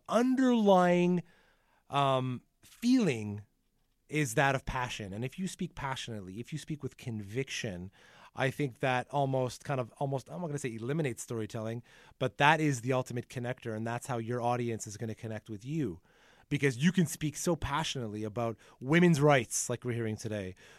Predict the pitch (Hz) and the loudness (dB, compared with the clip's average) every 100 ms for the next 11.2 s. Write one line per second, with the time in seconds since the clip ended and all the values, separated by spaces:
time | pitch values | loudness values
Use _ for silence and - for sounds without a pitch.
0 | - 147 165 170 - 160 156 156 160 165 | -6 -2 0 -2 -4 -4 0 2 0 -2
1 | 151 143 135 135 131 - _ - 143 139 | 0 -2 0 0 -2 -4 _ -10 -4 -2
2 | 123 _ 147 135 110 113 151 147 156 127 | -4 _ -2 -2 -4 -4 2 6 6 4
3 | 98 - 113 - - 165 147 - 135 131 | 0 -8 -10 -10 -4 -2 -2 -4 -8 -4
4 | 170 196 135 110 101 87 - - _ - | -2 0 0 -2 -6 -8 -12 -16 _ -20
5 | - - 147 170 202 208 180 208 175 143 | -18 -4 2 2 2 0 2 2 2 0
6 | 143 139 139 151 160 156 143 120 123 143 | -2 -2 0 0 0 -2 -6 -4 -4 -4
7 | 139 131 135 131 - 127 120 123 147 139 | -6 -8 -6 -8 -6 -6 -6 -6 -6 -4
8 | 127 - 127 190 160 147 - - _ _ | -4 -4 -2 0 2 0 -4 -20 _ _
9 | - 165 202 240 190 160 143 156 117 113 | -2 2 4 4 2 0 0 -2 -2 -6
10 | - 160 214 135 101 107 104 101 107 101 | -8 -4 -2 -2 -4 -8 -6 -8 -8 -8
11 | 104 165 | -8 -10